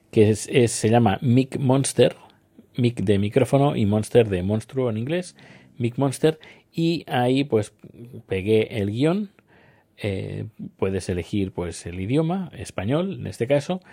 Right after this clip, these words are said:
y luego varias voces y escogí una que se llama Arnau. Pegué y me generó un archivo de audio que luego en DaVinci Resolve,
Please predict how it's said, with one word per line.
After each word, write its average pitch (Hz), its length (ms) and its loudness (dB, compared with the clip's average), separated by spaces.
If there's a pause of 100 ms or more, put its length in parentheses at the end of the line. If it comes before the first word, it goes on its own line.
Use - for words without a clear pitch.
(300)
y 151 120 4
luego 156 360 6
varias 117 720 2
voces 156 600 2
y 139 520 0 (100)
escogí - 480 -2
una 123 180 2
que 123 80 -4
se 110 140 -2
llama 123 220 2
Arnau. 98 560 -2 (720)
Pegué 165 320 2 (380)
y 151 120 2
me 123 160 2
generó 117 480 6
un 110 200 0
archivo 113 380 4
de 139 120 4
audio 143 340 2
que 107 260 -2
luego 104 540 0
en 95 580 -6
DaVinci 107 380 0
Resolve, 170 340 0